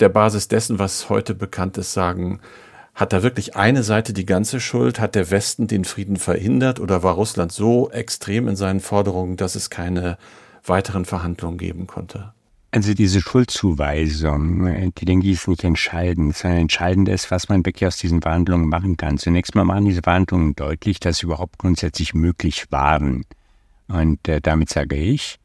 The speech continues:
Speaker 2: obwohl schon Krieg geführt wurde, Verhandlungen sind grundsätzlich möglich. Im Übrigen nicht nur, äh, Scharap und Ratschenko haben in Foreign Affairs darüber geschrieben, sondern lange vorher auch, äh, auf Deutsch hat, äh, Wolfgang Richter,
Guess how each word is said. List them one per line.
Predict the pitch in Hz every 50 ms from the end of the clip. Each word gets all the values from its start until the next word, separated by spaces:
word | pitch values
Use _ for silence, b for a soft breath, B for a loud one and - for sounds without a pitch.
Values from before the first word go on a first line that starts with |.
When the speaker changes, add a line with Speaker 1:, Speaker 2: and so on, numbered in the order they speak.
| _ _ _ _ _ -
Speaker 2:
obwohl | 87 - - 95 87 -
schon | - 92 78
Krieg | - - 95 80
geführt | - - - - - 85 78 - -
wurde, | 80 78 82 80 80
Verhandlungen | - - 80 73 73 82 82 87 85 85 80
sind | 73 - 85 80 80 80 - - - _
grundsätzlich | - - 78 85 82 76 - - - 80 - - - - - - -
möglich. | - 73 71 69 - - 73 67 -
Im | 80 78
Übrigen | 82 87 - - 90 78 - 80 80
nicht | 82 87 - -
nur, | - 82 78 76 71 B B B B -
äh, | 92 80 76
Scharap | - - - 82 76 - 80 - -
und | 85 76 73 71 - - -
Ratschenko | 80 78 73 - - 95 95 - 92
haben | 90 85 82
in | 78 -
Foreign | - - 82 80 82
Affairs | 76 - - - 87 87 - -
darüber | - 92 90 87 87
geschrieben, | 80 80 76 - - 85 82 82 85 b b b b b b b b b b
sondern | - - 92 85 85 85
lange | 82 82 82 87 87
vorher | 82 - - 107 113 127 117 92 80 78 80
auch, | 80 78 - - _
äh, | 85 82 80 76
auf | 78 78 87 78 - -
Deutsch | - 82 82 90 90 - -
hat, | 85 80 - - _ -
äh, | - 80 78 78 78 80 87
Wolfgang | 90 82 82 82 85 87 82 87 87 85 - - 82 80 73 76 98
Richter, | 98 - - - - 95 87 80